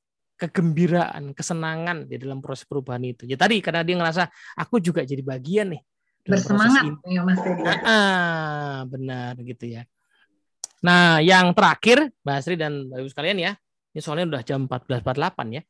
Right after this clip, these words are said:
Speaker 2: Hmm.
Speaker 1: Eh, zona inovasi. Kalau kita sudah nanti sampai pada titik ketika semuanya sudah lebih settle ya, nah, pertanyaannya kan itu tidak bertahan <laughs> lama, itu pasti akan sementara aja ya. Maka kita perlu menginspirasi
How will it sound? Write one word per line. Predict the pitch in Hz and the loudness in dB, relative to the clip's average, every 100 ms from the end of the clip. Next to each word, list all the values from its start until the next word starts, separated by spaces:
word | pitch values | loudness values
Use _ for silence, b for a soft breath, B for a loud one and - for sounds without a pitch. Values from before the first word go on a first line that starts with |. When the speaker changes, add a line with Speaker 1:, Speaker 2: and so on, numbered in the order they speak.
| _ _ b | _ _ b
Speaker 2:
Hmm. | 208 | -6
Speaker 1:
Eh, | 202 185 185 180 | 0 4 4 4
zona | 160 220 240 | 6 8 8
inovasi. | 240 233 285 233 226 - _ _ _ | 6 6 6 4 -4 -6 _ _ _
Kalau | - 202 262 285 | 0 2 4 2
kita | 233 233 233 | 0 0 0
sudah | 214 180 | 2 2
nanti | 165 185 196 208 | 4 2 2 2
sampai | 196 185 190 | 2 2 2
pada | 180 160 | 2 2
titik | 156 175 214 | 0 2 2
ketika | 180 170 165 165 151 139 185 | 0 -2 0 2 2 0 -6
semuanya | - 170 165 156 160 | -4 0 0 0 -2
sudah | 156 156 143 131 - | -4 -4 -4 -4 -4
lebih | 143 151 | -6 -6
settle | 139 127 120 202 233 | -8 -10 -2 0 2
ya, | 170 233 _ _ _ _ _ _ _ _ | 0 -4 _ _ _ _ _ _ _ _
nah, | 147 151 147 139 135 127 | -4 -2 -2 -4 -4 -8
pertanyaannya | 127 139 147 147 123 165 233 | -10 -6 -4 -2 -2 0 2
kan | 277 262 | 2 0
itu | 170 196 | -4 -4
tidak | 262 180 135 143 | -4 -2 -4 -4
bertahan | 143 131 135 | -4 -4 0
<laughs> | |
lama, | 190 143 233 214 175 | 0 2 2 4 2
itu | 170 | 2
pasti | 190 170 214 | 2 2 0
akan | 175 165 | -2 -2
sementara | 156 156 156 156 156 156 | -6 -8 -2 0 2 2
aja | 202 190 | 4 4
ya. | 151 156 b b - | 4 -2 b b -8
Maka | 156 220 | -2 -2
kita | 190 196 208 | 0 -2 0
perlu | 202 | 0
menginspirasi | 196 190 170 - 180 147 120 - 220 | 0 -2 -4 -4 -2 -2 -4 -2 -2